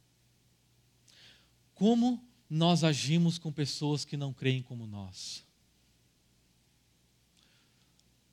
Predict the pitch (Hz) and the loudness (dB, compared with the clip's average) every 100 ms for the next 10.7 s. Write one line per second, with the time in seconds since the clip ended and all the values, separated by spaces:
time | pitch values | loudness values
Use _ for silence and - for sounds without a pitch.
0 | _ - 151 127 131 175 156 143 143 - | _ -2 0 2 4 4 2 -2 -4 -4
1 | 131 131 160 175 175 _ _ _ _ - | -6 -4 -4 -6 -8 _ _ _ _ -6
2 | 143 143 135 156 156 165 156 147 139 127 | -4 -4 -2 0 0 0 0 0 0 -4
3 | - 135 147 165 - - - 151 135 143 | -4 -4 -4 -8 -12 -20 -8 -6 -4 -4
4 | - 156 156 - - - _ _ _ - | 0 0 0 -4 -16 -20 _ _ _ 2
5 | 185 262 - 202 196 190 156 143 156 151 | 4 4 4 2 2 0 -2 0 -2 -2
6 | 170 - _ _ _ _ _ _ _ _ | -6 -10 _ _ _ _ _ _ _ _
7 | - 175 196 196 135 143 294 - 208 175 | 6 8 8 6 6 6 8 8 8 6
8 | 185 156 151 139 139 123 123 135 147 143 | 4 2 0 0 -4 -4 -4 -4 -8 -14
9 | _ _ _ _ _ _ _ _ _ _ | _ _ _ _ _ _ _ _ _ _
10 | _ - 185 214 220 214 | _ 8 8 8 6 2